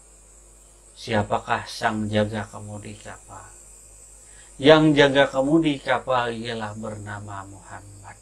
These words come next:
Muhammad Rasulullah, Muhammad kekasih,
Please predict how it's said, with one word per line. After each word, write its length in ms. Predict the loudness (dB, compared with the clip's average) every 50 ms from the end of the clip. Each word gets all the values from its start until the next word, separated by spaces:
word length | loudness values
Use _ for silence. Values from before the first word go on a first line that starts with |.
| -20 -20 -20 -20 -20 -20 -20 -20 -20 -20 -20 -20 -20 -20 -20 -20 -20 -20 -20 -20 -14 -8
Muhammad 580 | -6 -6 -6 -4 -6 -6 -6 -4 -4 -4 -4 -4 -8
Rasulullah, 1120 | -8 -4 -4 -4 -4 -6 -8 -2 2 4 4 4 4 4 2 -2 -6 -8 -10 -14 -14 -16 -18 -20 -20 -18 -16
Muhammad 560 | -16 -14 -14 -14 -12 -12 -12 -12 -12 -14 -14 -16 -16
kekasih, 800 | -12 -12 -12 -12 -12 -16 -16 -14 -10 -6 -2 -2 -2 -2 -4